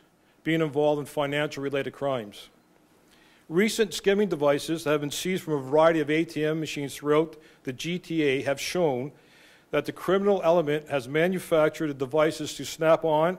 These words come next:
or over the existing A T M machines, leaving the impression that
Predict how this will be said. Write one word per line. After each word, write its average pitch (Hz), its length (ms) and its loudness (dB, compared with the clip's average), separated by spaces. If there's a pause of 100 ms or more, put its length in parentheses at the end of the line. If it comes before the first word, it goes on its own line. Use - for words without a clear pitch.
or 143 180 0
over 160 360 4
the 127 100 -10
existing 185 720 -4
A 165 120 0
T 175 180 -6
M 185 120 -2
machines, 127 540 -8 (480)
leaving 175 300 0
the 175 100 0
impression 156 600 0 (280)
that 131 280 -2